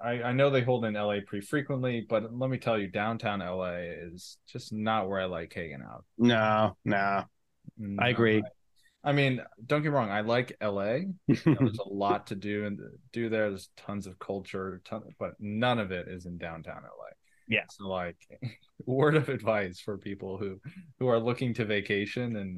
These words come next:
Speaker 1: in L A, you know, just don't stay in downtown. Just, like,
Speaker 2: <laughs> Yeah.
Speaker 1: go anywhere else. <laughs>
Speaker 2: Literally anywhere else.
Speaker 1: Yeah. Like, it, it's really not,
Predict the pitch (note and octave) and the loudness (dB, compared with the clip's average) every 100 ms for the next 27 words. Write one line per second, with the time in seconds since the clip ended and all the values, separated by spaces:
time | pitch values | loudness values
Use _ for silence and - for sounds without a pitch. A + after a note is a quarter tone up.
0 | - F#2+ F#2+ F#2 F2+ - G2+ G2 G2 G#2 | -10 -12 -10 -10 -10 -12 -4 0 0 0
1 | A#2+ B2 - _ _ _ _ _ - F#2+ | -4 -8 -16 _ _ _ _ _ -10 -8
2 | E2+ E2+ E2+ - _ _ _ _ - D3 | -6 -6 -8 -12 _ _ _ _ -2 -2
3 | - - _ - A2 G#2+ - _ - G#2 | -2 -12 _ -2 -2 -2 -10 _ -6 -2
4 | F2+ F2 E2 D#2 C#2+ D2 D2+ C#2+ - - | 0 -2 -6 -10 -10 -12 -12 -12 -4 2
5 | A3+ G3+ - B2 - D3+ B2+ F2+ C#3 D#2 | 4 4 4 -2 -2 0 2 4 2 4
6 | - E2+ - C3 - - A3+ - - - | 0 0 0 -2 2 2 4 0 -12 -12
7 | A#2 - C3+ E3 C#3+ B2 A#2 G#2+ G2+ - | -12 0 4 6 8 8 8 6 4 2
8 | - - - G#2+ E2+ C#2 C2 - _ - | -2 -4 -8 -10 -8 -10 -14 -18 _ -16
9 | C#2 - - F2 E2+ E2+ - - A#2+ G2 | -14 -16 -14 -12 -10 -8 -6 0 2 2
10 | F2+ E2+ | -2 -6